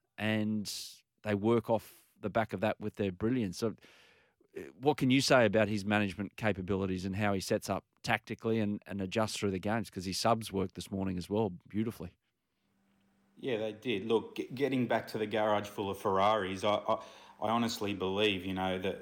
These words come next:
Speaker 2: m-, m-, majority of them are in the front third. And, um, w-, with a,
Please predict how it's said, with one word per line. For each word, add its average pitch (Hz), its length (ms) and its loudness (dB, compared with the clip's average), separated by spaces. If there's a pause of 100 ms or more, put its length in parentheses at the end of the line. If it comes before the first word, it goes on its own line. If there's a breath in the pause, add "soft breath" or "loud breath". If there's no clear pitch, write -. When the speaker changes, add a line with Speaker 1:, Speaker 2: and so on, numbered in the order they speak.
Speaker 2:
m-, 104 240 -8
m-, 107 220 -8
majority 104 580 0
of 98 80 -2
them 101 160 -4
are 95 80 -4
in 95 100 -4
the 90 80 -6
front 95 380 -2
third. 101 360 0
And, 90 200 -6 (400 loud breath)
um, 90 460 -2
w-, 101 220 -8
with 110 320 -6
a, 95 280 -2